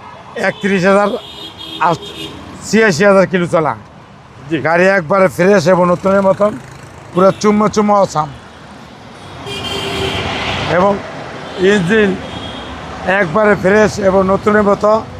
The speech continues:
Speaker 1: প্যাকেট একটা অসাম গাড়ি। একবারে স্ট্যান্ড, বোনাট, মাথা নষ্ট। Toyota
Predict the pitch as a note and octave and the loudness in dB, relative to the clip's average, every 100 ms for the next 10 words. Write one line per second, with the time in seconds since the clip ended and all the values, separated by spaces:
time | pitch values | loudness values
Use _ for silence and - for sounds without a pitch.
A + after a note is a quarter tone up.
0 | - - - - G#3 F#3+ G#3 G3+ G3+ G3+ | -16 -16 -10 0 2 2 2 2 2 2
1 | A3 A#3 - - - - G#3 G#3 G3 F#3+ | 0 0 -4 -18 -20 -4 0 0 0 0
2 | F3+ D#3 C3 B2 - - - F3+ F#3 G3+ | 0 0 -2 -8 -14 -20 -6 0 2 2
3 | G3 - F#3+ E3 C#3 - - F3+ F#3 D#3+ | 2 2 0 0 -4 -6 -2 2 2 2
4 | - - - - - F3 F3+ F#3 G3 F3+ | -4 -14 -18 -16 -2 -2 0 0 2 0
5 | - C#3 A2 A2+ - - - - - - | -2 -4 -4 -4 -14 -18 -18 -16 -16 -16
6 | - - - - - - - - - - | -14 -14 -12 -10 -10 -10 -10 -10 -10 -8
7 | - - - - - - - - - - | -8 -8 -8 -8 -8 -8 -10 -10 -10 -10
8 | - - - - - - - - - - | -8 -2 0 0 -4 -12 -16 -14 -14 -14
9 | - - - - A3+ A#3 A3+ A#3+ | -14 -16 -18 -4 2 2 2 0